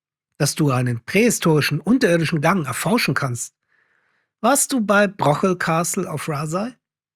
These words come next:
Falls ja, Gratulation.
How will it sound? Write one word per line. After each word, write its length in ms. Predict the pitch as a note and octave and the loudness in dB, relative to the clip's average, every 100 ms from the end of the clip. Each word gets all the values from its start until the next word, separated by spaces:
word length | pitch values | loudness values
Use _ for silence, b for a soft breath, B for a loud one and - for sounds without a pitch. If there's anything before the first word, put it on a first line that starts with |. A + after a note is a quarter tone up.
| _ _ _ _ _ _ | _ _ _ _ _ _
Falls 220 | - D3+ D#3 | -2 0 2
ja, 260 | F#3+ A3 _ _ _ B B B B _ | 2 0 _ _ _ B B B B _
Gratulation. 640 | - F3 G#3 A3 - C3 | -2 2 4 2 0 -4